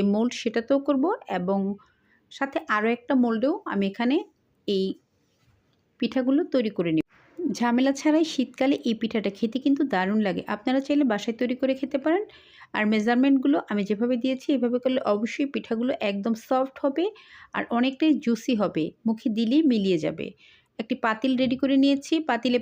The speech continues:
পর্যাপ্ত পরিমাণ পানি দিয়ে একটি স্ট্যান্ড বসিয়ে দিয়েছি। পানিটা যখন ফুটতে শুরু করেছে তখন এখানে আমি কাপগুলো বসিয়ে ঢেকে দিব পনেরো থেকে বিশ মিনিটের জন্য। এর মধ্যে আমার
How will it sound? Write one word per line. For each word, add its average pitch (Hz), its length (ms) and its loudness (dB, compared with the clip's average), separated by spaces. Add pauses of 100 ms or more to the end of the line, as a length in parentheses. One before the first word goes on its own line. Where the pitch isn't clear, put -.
(140)
পর্যাপ্ত 233 400 -2
পরিমাণ 277 380 4
পানি 277 240 4
দিয়ে 294 180 2
একটি 294 180 -2
স্ট্যান্ড 226 380 0
বসিয়ে 262 280 0
দিয়েছি। 294 300 -2
পানিটা 214 340 -4
যখন 220 220 0
ফুটতে 254 360 -4
শুরু 285 240 0
করেছে 294 360 0
তখন 226 340 -2
এখানে 247 280 0
আমি 294 120 4
কাপগুলো 202 440 -2
বসিয়ে 202 380 0
ঢেকে 220 300 0
দিব 254 200 -2 (500)
পনেরো 285 320 4
থেকে 320 260 0
বিশ 254 200 0
মিনিটের 196 360 -2
জন্য। 175 200 -2 (100)
এর 277 160 2
মধ্যে 277 320 4
আমার 214 220 0